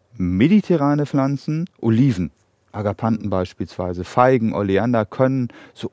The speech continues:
ungefähr bis Mitte November draußen bleiben. Die sind kältere Nächte aus der Heimat gewohnt und halten so ungefähr bis minus fünf Grad im Winter aus.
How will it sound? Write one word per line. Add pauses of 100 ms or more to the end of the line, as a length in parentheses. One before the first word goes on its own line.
ungefähr
bis
Mitte
November
draußen
bleiben. (380)
Die
sind
kältere
Nächte
aus
der
Heimat
gewohnt (360)
und
halten
so
ungefähr
bis
minus
fünf
Grad
im
Winter
aus.